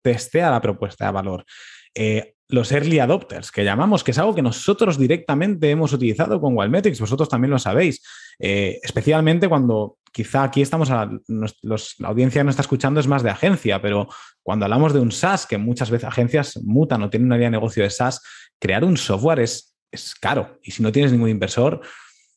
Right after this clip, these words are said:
eh, hostia, pica. Entonces, yo siempre digo, vigila, crea una, un producto mínimo viable o incluso el mínimo viable del mínimo viable, que son las versiones alfa, beta,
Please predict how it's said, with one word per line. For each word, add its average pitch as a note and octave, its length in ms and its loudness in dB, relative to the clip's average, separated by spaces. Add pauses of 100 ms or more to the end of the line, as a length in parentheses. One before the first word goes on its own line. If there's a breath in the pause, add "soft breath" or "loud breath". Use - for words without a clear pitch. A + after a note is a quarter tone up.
(220)
eh, - 200 -10
hostia, G2 380 -2 (380)
pica. G#2 440 -2
Entonces, A#2 440 0
yo A#2 80 2
siempre D3 280 2
digo, A#2 440 0
vigila, A#2+ 680 0
crea C3+ 240 2
una, C3 480 0
un A2+ 140 -6
producto D3 320 2
mínimo E3 380 2
viable E3 440 2
o C3 140 -2
incluso D3 640 -2 (300 loud breath)
el B2 180 2
mínimo G3+ 300 4
viable F3 280 4
del C#3+ 160 0
mínimo D#3+ 300 0
viable, D3+ 280 0
que A#2 100 -8
son C3 120 -6
las C3+ 140 0
versiones B2+ 580 0 (160 soft breath)
alfa, C#3+ 400 0
beta, B2+ 560 0